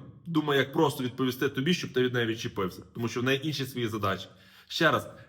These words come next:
внутрішній діалог мішає людям почути тебе. Вона сама з собою говорить, вона не може тобі коректно відповісти, повністю розгорнути твоє питання. Ну і третє, моє улюблене, емоційний шум.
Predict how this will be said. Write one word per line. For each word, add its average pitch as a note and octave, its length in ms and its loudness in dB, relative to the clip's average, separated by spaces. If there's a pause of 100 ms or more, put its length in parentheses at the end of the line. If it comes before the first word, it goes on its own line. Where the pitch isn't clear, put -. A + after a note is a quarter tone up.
внутрішній C3+ 600 2
діалог B2 560 4
мішає A#2+ 540 2
людям D3+ 380 0 (120)
почути C3+ 440 0
тебе. G2+ 520 -2 (380)
Вона C3 240 2
сама D#3 360 4
з - 60 -6
собою B2 300 2
говорить, B2 480 2
вона A#2 180 -4
не B2+ 80 0
може B2+ 240 -2
тобі A2 260 -2 (260)
коректно B2+ 420 2
відповісти, G#2+ 760 -2 (160)
повністю B2+ 480 2
розгорнути A2+ 480 -2
твоє A2 240 -2
питання. G2+ 460 -6 (440)
Ну D3 120 -2
і D3+ 100 0
третє, D#3 420 4
моє C3 280 4
улюблене, B2+ 600 2 (360)
емоційний C3+ 720 0
шум. A2 360 0